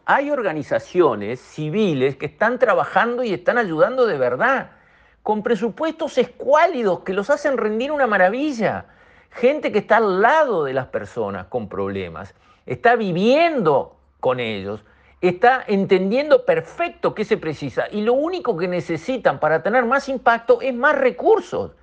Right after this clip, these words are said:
que ellos hacen rendir diez a uno. No, a esas organizaciones siempre se las ningunea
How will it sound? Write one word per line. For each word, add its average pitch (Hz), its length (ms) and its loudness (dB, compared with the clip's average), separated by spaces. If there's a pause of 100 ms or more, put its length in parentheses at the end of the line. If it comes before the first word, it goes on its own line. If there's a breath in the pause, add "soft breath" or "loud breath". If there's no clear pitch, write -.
(280 soft breath)
que 240 120 0
ellos 285 220 2
hacen 277 300 2
rendir 190 640 -2
diez 254 380 0
a 190 80 4
uno. 240 460 4 (500)
No, 226 480 0
a 262 100 2
esas 302 240 0
organizaciones 220 760 0
siempre 285 300 -8
se 214 120 -2
las 185 120 4
ningunea 202 720 -2